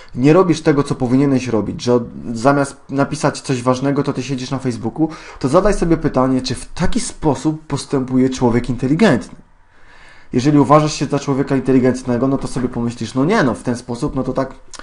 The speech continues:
człowiek inteligentny, człowiek mądry, człowiek, za którego ja się uważam, to on by tak nie postępował, on po prostu by siadł do tej swojej pracy i by tą pracę skończył”.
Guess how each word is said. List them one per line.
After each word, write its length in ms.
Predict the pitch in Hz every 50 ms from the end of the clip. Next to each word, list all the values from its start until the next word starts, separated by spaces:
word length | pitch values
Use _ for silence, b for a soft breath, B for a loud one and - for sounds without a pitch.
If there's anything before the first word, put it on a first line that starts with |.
| B B B B B B B
człowiek 340 | - - 151 156 180 175 175
inteligentny, 720 | 156 151 - 151 139 127 120 139 123 117 110 - - 147
człowiek 340 | 147 - 147 131 131 123 -
mądry, 440 | 127 123 123 113 110 101 113 120 120
człowiek, 320 | - - 147 127 135 -
za 140 | 110 123 123
którego 300 | 123 - - 127 107 120
ja 100 | 123 127
się 140 | 127 - 147
uważam, 480 | 120 104 107 107 104 101 117 135 170 170 B B B B B B B
to 120 | - - 156
on 80 | 165
by 100 | 165 190
tak 200 | 185 196 196 -
nie 80 | 175 175
postępował, 680 | 175 175 - - 190 160 - - 220 214 147 117 107 113
on 100 | 117 117
po 120 | 127 127
prostu 320 | - - 135 131 - 139
by 180 | 123 110 123 120
siadł 340 | 120 - - 135 147 151 151
do 100 | 165 151
tej 120 | 147 131
swojej 280 | 127 - - 113 110 110
pracy 420 | 110 - 110 101 101 - - 107
i 60 | 113
by 80 | 107 127
tą 140 | - 131 113
pracę 240 | - 113 110 - 131
skończył”. 540 | - - - 147 139 113 98 - - -